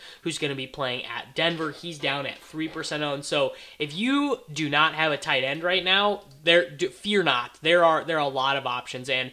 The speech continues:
when you check out the, when you check out the weekly rankings on roto experts dot com, when you check out the weekly projections on dailyroto dot com,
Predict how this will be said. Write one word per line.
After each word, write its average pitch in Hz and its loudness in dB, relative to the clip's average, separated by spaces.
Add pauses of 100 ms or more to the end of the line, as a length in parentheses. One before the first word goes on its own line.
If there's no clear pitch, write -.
(260)
when 170 -2
you 165 -2
check 202 2
out 165 4
the, 151 0
when 156 -8
you 151 -4
check 165 0
out 156 2
the 139 -2
weekly 143 -4
rankings 135 -2
on 131 -4
roto 139 -4
experts 127 -12
dot 117 -8
com, 156 -2 (240)
when 165 -6
you 143 -6
check 151 -2
out 135 0
the 135 -8
weekly 127 -12
projections 131 -8
on 127 -12
dailyroto 131 -2
dot 170 0
com, 156 -2